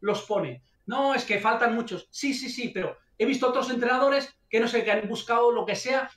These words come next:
pero que no los han puesto. Y yo creo que el club ha hecho muy bien las cosas en ya colocarle los mejores jugadores a Flick. Porque yo estoy convencido que Flick, a Guille, a Toni Fernández, no los conocía, es imposible que los conozca. Pero alguien del club se ha encargado de decirle, "No, no, tú vas a trabajar con estos".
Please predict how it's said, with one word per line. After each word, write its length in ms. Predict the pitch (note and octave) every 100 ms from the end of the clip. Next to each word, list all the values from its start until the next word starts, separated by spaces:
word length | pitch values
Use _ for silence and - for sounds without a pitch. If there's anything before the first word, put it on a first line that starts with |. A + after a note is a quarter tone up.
| -
pero 180 | A3 G3+
que 80 |
no 100 | A3
los 180 | B3+ B3+
han 140 | C4 B3+
puesto. 460 | C4+ B3 - - _ _ _
Y 120 | F3+
yo 180 | A3 B3+
creo 220 | B3+ A#3
que 280 | - F3 - _ _
el 240 | - G3+ -
club 240 | C4 C4
ha 60 | C4
hecho 200 | - F#3
muy 140 | C4
bien 180 | C4+ C4
las 180 | G3+ -
cosas 340 | C4+ C4+ C4+ -
en 220 | A#3 G3
ya 220 | G#3+ A#3+
colocarle 720 | A#3 G#3+ F#3+ A#3 G#3+ E3 - _ _
los 260 | F#3+ G#3+ G3+
mejores 340 | G3+ B3+ C4
jugadores 340 | A3 A#3+ A#3+
a 80 | A3+
Flick. 340 | - F3 C3+ _ -
Porque 200 | C#3+ D3+
yo 60 |
estoy 180 | E3 G3
convencido 400 | F#3+ F#3 F3 F#3
que 80 | F3
Flick, 340 | F#3 G3+ A#3+ - _ _ _ -
a 180 | C#3+ C#3
Guille, 440 | A3+ G3 E3 D3
a 80 | C#3+
Toni 180 | E3+ F3
Fernández, 480 | F#3 F#3 F#3+ A3+ - _
no 160 | A3+ C#4
los 140 | -
conocía, 400 | - B2 - G#3+
es 100 | -
imposible 420 | D3 C#3 - G#3
que 60 | -
los 120 | C3+
conozca. 320 | - C3+ - _ _ _
Pero 200 | F#3+ G3+
alguien 240 | A#3+ A#3+
del 140 | A#3 A#3+
club 160 | C4+
se 80 | B3+
ha 40 | G#3+
encargado 260 | G#3 G#3+
de 60 | G3+
decirle, 220 | F#3+ F3
"No, 80 | A3+
no, 240 | A#3+ - - _
tú 100 | C4+
vas 140 | C4
a 60 | B3
trabajar 380 | A3+ G3+ D4+ -
con 140 | G3+
estos". 360 | F#3 - -